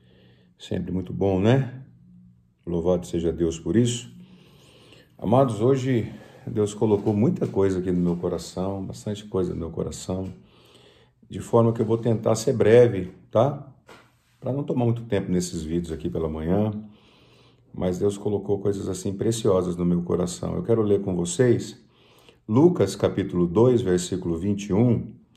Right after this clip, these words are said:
que diz assim, ó: "Completando-se os oito dias para a circuncisão do menino, foi-lhe posto o nome de Jesus,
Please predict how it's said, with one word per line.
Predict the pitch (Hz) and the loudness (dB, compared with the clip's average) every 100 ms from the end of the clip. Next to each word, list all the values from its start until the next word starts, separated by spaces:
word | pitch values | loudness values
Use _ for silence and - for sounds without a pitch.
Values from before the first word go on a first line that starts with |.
| _ - _ _ - | _ -20 _ _ -6
que | 117 | -2
diz | 127 123 | 0 2
assim, | 120 - 90 85 | 0 0 -2 2
ó: | 85 76 73 - _ _ _ _ _ _ - - _ - | 0 0 -8 -16 _ _ _ _ _ _ -20 -20 _ 2
"Completando-se | 202 220 135 120 127 135 107 98 - | 2 4 4 4 4 4 2 0 0
os | 90 98 | 0 2
oito | 113 107 | 2 0
dias | 90 95 95 87 | -2 2 2 0
para | - 92 | 0 0
a | |
circuncisão | 90 90 85 87 85 - 82 123 95 78 - - _ _ _ _ _ _ | 0 0 -2 -2 -6 -6 2 4 4 0 -10 -20 _ _ _ _ _ _
do | - 90 | -4 2
menino, | 90 95 120 104 | 4 6 6 4
foi-lhe | 87 - 151 143 | 2 2 2 2
posto | 123 120 123 123 135 | 2 2 2 0 -2
o | |
nome | 123 110 110 107 | 2 2 2 0
de | 104 | -2
Jesus, | 104 117 104 82 80 80 - - | -2 0 0 -4 -6 -8 -14 -18